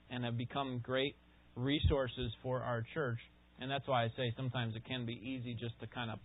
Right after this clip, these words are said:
pass the buck and not take responsibility for our missionaries, 'cause the mission agency is handling a lot of times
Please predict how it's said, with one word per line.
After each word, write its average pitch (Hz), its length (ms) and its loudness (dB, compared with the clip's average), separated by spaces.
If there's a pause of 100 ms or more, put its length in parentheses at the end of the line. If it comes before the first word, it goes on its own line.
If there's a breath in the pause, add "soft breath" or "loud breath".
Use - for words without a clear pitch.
pass 117 280 2
the 113 60 -6
buck 117 300 0
and 113 100 -6
not 113 260 -2
take 117 160 -4
responsibility 113 720 -4
for 107 80 -4
our 113 60 -2
missionaries, 117 500 -4
'cause 123 160 -8
the 123 80 -10
mission 151 280 -4
agency 120 400 -4
is 113 100 -6
handling 117 580 -4 (320 soft breath)
a 117 60 -2
lot 123 200 6
of 117 60 -2
times 113 300 0